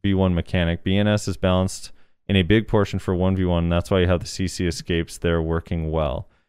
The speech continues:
B D O have no real focus of its P V P. It's neither balanced for one v one, neither for mass P V P. All right. But, like, now you're just, all right, you're s-, okay. Uh, even wow, <laughs> which gives you all types of P V P content. My brain got scrambled there with, uh, frustration.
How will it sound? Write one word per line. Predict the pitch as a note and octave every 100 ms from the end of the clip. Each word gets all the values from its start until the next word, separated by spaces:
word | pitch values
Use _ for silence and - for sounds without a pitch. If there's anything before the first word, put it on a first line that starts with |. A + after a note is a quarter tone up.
| _ _
B | G#2
D | A2+
O | B2
have | G#2+
no | G#2+
real | G#2+ G#2+
focus | - G2 G2+ -
of | F#2 F2
its | F2+ -
P | - E2+
V | E2+
P. | - D#2 D2
It's | D2+ E2+ -
neither | F#2 G2
balanced | F2 F#2 G2+ G#2
for | - G2
one | F#2+ G2
v | G2
one, | F2+ F2 E2+ F2
neither | F2 F#2+ F#2+
for | - F2+
mass | E2+ E2+ -
P | -
V | E2+ E2+
P. | - F2 E2+ -
All | F#2
right. | D2 - _ _ _ _ -
But, | A2
like, | A2+
now | A#2 C3+
you're | D3+ C3+
just, | C3 - -
all | A#2 F#2+
right, | - - C2+ - _
you're | A#2 A2
s-, | A2 - - -
okay. | G2+ F2 - - - -
Uh, | A#2+ A#2+
even | D3+ D3+ F#3 D3+
wow, | C3+ B2+ A2+
<laughs> | - C#3+ - A#2+ - - - -
which | B2 -
gives | A#2+ C#3 C#3
you | D#3+
all | C#3+ B2+ C3+
types | - C#3 C3
of | A#2+
P | B2 A#2+
V | A2+
P | A2+
content. | - A2 G#2+ G2+ F2+
My | G2
brain | F2+ G#2 A2+
got | G#2 F2+
scrambled | - F#2+ F#2 E2 D2+
there | D2+
with, | D2 D2 -
uh, | D#2+ D#2 E2
frustration. | E2+ E2 - - D2+ -